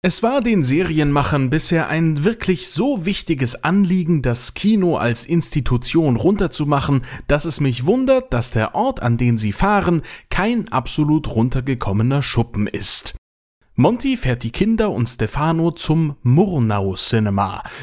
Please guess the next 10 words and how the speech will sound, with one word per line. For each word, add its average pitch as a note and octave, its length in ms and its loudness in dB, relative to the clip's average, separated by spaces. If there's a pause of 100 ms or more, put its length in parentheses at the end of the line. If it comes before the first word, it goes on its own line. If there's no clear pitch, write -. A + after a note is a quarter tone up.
(140)
benannt F#3+ 480 0
nach D#3+ 240 -2
einem A#2 260 0
berühmten F#3+ 680 0
deutschen A#2+ 560 0
Stummfilmregisseur, B2 1500 0 (380)
dessen A#2 240 0
bekanntester E3+ 580 -2
Film C3+ 540 0
Nosferatu A#2 1120 0